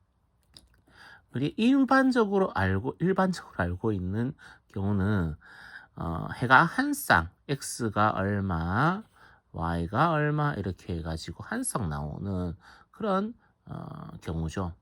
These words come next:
X 얼마, Y 얼마. X 콤마 Y 이렇게 하면은, 예, 뭐 콤마 뭐 이렇게 해가지고 딱 하나 나옵니다.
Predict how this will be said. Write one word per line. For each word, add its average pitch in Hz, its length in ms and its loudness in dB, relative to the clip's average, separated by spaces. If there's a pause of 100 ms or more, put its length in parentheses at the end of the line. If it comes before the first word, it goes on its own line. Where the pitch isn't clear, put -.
(840)
X - 240 -14
얼마, - 240 -8
Y 127 200 -6
얼마. - 280 -18 (2500)
X - 400 -10
콤마 107 480 0
Y 87 340 0
이렇게 85 360 -8
하면은, 92 600 -6 (560)
예, 73 180 -12 (500)
뭐 107 380 0
콤마 90 400 -4
뭐 113 300 -2
이렇게 92 320 -8
해가지고 76 320 -12 (100)
딱 - 180 -6 (120)
하나 87 340 -6
나옵니다. - 500 -8